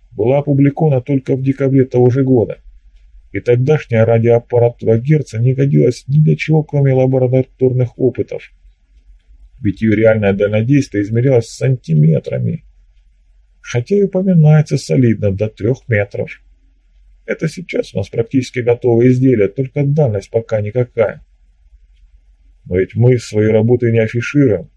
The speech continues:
За пределами Стальграда никто не знает, чем у меня Попов с Герцен занимается.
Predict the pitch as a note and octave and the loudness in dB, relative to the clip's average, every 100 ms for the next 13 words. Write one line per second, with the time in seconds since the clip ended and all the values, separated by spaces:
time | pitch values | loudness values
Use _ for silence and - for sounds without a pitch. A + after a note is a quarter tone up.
0 | _ _ - F#2+ G2 G#2 C3 C3 A2 - | _ _ -8 -6 -4 -2 2 2 0 -2
1 | G#2 G2+ A2 A#2+ G#2+ A2+ - A#2+ B2 B2 | -4 -2 0 0 0 -4 -4 -2 -2 0
2 | B2+ C3 G#2+ - - B2 - A2 A2+ G#2+ | 0 0 -2 -4 -2 -2 -2 -2 0 0
3 | A2+ A2+ A#2 G2+ A2+ G#2+ G#2 G2 A2 A#2 | -2 -2 -4 -4 -4 -4 -4 -6 -4 -2
4 | A#2 G2 F#2 - | -2 -4 -8 -20